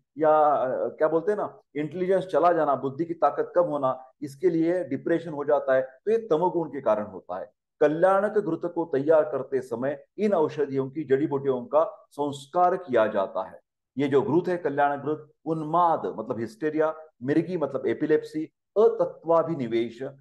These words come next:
cognizance faculty कम हो जाती है, आदि मानसिक विकारों से होने वाले विभिन्न रोगों में ये काम करता है।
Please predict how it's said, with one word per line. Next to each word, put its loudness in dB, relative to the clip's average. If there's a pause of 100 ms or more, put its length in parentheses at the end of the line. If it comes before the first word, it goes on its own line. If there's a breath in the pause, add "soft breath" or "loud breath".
(120)
cognizance 0
faculty -2
कम -2
हो -2
जाती 0
है, -6 (220)
आदि 2
मानसिक -4
विकारों -2
से -6 (380)
होने 2
वाले 2
विभिन्न -2
रोगों 0
में -4
ये 0
काम -6
करता -8
है। -14